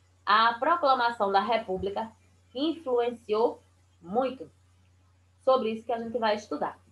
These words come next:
certo? Letra A, primeiro presidente do nosso país, Marechal Deodoro da Fonseca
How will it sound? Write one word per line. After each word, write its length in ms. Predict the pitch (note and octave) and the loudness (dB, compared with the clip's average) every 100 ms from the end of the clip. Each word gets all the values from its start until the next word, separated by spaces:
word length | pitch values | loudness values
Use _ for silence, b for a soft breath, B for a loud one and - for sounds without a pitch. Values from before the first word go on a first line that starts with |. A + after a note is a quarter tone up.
| _ _ _ | _ _ _
certo? 340 | - F3 A3 - _ _ _ _ - _ _ _ _ _ _ _ _ _ _ - | -2 0 -4 -12 _ _ _ _ -20 _ _ _ _ _ _ _ _ _ _ -2
Letra 380 | E4+ D#4+ D4+ | 2 2 4
A, 300 | C4+ E3+ C#3+ - _ - | 4 4 2 -8 _ -2
primeiro 480 | F#4 D#4+ G#3+ G#3 G3+ | 0 2 2 0 0
presidente 600 | G3+ G3+ F#3 F3 E3 D#3+ _ - | -2 -2 -2 -6 -6 -16 _ -8
do 120 | G#3 | -4
nosso 300 | F#3+ E3 - | -2 -4 -2
país, 600 | G#3+ G3 G3+ C#4 - - _ - | 2 2 2 -2 -10 -20 _ -10
Marechal 920 | G#3 A#3+ G3 F#3 - F#3 E3 G3 - _ _ _ _ | 0 2 4 0 -2 0 0 0 -6 _ _ _ _
Deodoro 460 | D4 C#4 F#3+ F#3+ G3+ | 0 2 4 4 4
da 180 | A3 | 2
Fonseca 640 | - D4 - F#3+ F3+ C#3+ | 2 -4 -2 -6 -6 -8